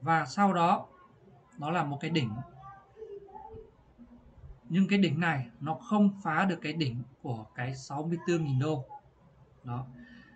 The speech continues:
Trong cái trường hợp nếu cái đỉnh này mà nó phá được cái mốc cản sáu mươi tư nghìn sáu trăm sáu mươi tám thì nó sẽ thiết lập một cái đỉnh mới.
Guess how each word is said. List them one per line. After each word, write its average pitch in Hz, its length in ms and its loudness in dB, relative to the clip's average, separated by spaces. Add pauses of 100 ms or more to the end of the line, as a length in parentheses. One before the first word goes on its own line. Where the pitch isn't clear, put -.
(220)
Trong 202 200 4
cái 202 140 2
trường 180 160 4
hợp 160 240 2 (200)
nếu 160 380 2
cái 196 100 2
đỉnh 143 420 2 (920)
này 160 320 0 (140)
mà 143 140 -2
nó 139 140 0 (160)
phá 170 340 2
được 175 220 -2 (1000)
cái 156 100 -2
mốc 180 280 4
cản 135 280 -2 (1200)
sáu 156 320 -2
mươi 185 300 2 (280)
tư 185 180 6
nghìn 165 320 2 (960)
sáu 147 280 -2
trăm 165 160 0
sáu 151 220 -4
mươi 170 200 -2 (520)
tám 151 300 -2 (1120)
thì 180 240 6 (120)
nó 160 100 0
sẽ 196 220 -2 (100)
thiết 240 180 2
lập 185 260 4 (140)
một 143 180 -8
cái 156 100 -8
đỉnh 143 260 2
mới. 156 240 2